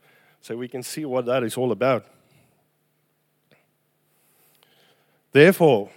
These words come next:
this is now verse six, "I remind you to stir up the gift of God which is in you through the laying on of my hands."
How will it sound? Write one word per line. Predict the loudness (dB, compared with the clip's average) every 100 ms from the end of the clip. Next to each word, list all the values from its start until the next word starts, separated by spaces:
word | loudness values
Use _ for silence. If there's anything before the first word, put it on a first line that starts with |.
| -12
this | -10
is | -6
now | -4 -2
verse | -4 -6
six, | -8 -8 -12 -20 -20 -20 _ 0
"I | 2
remind | 4 4 4 4 4 0
you | -4 -4 -4 -8 _ _ -20 _ _ _
to | -12
stir | -6 0 4 6
up | 4 2 -20 -20 -20 -20 _ -10
the | -4
gift | 0 0 0
of | -2 0
God | 4 4 4 0
which | -6 -6
is | -8 -4
in | -2 0
you | 0 0 -2 -8 _ _ _ _ _ _ _
through | -4 0 2
the | 2
laying | 2 2 4 2 -2 -8 _ _ _ _ _ _ _ _ _ _ _ _ _ _ 0
on | 2 4
of | 2 0
my | -4
hands." | -4 -4 -4 -4 -10